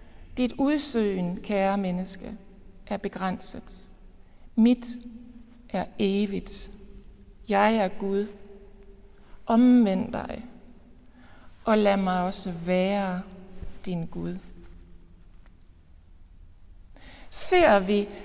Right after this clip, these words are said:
at inde bag alt det frygtelige, om end vi ikke kan lide ham, fordi han virker for blød, eller han virker for hård,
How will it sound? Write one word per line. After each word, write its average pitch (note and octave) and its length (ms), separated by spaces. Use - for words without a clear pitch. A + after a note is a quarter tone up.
at A#3 140
inde F4 360
bag C#4 340
alt D4 240
det C4+ 120
frygtelige, G3+ 840
om A3+ 280
end C#4+ 320
vi C4 160
ikke D4 260
kan B3+ 160
lide C4+ 300
ham, A#3 200
fordi B3+ 400
han A#3 200
virker C4 280
for A#3+ 160
blød, D4 460
eller A3 200
han A3 220
virker C#4 300
for A3+ 180
hård, B3 440